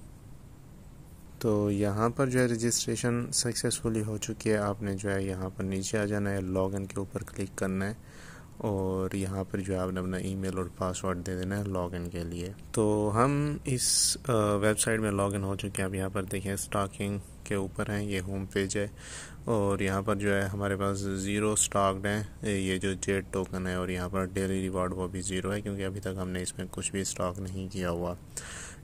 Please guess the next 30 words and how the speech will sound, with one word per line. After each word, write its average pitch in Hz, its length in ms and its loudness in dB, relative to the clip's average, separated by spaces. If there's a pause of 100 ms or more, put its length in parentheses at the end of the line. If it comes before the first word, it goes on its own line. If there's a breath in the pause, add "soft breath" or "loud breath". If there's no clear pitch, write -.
यहाँ 113 240 4
पर 120 120 0
आप 117 240 0
अर्निंग 113 360 2
देखें 101 320 2
और 101 120 2
मज़ीद 98 380 0
यहाँ 95 240 0
पर 95 280 0
जेट 98 340 0
टोकन्स 98 360 -2
देखें, 98 320 -2
इनकी 95 220 -2
टोटल 95 320 0
सप्लाई 95 360 -2
जो 95 140 -2
है 92 140 0
वो, 98 220 0
अ, 113 60 -6 (720)
स्टेक - 560 2
कैपिटल 101 340 -2
में 98 200 0
आप 92 120 0
देख 92 240 -2
सकते 101 340 -6
हैं, 101 160 -2 (360 loud breath)
अ, 98 240 4
stocking 110 680 4
and 101 340 0
get 101 200 4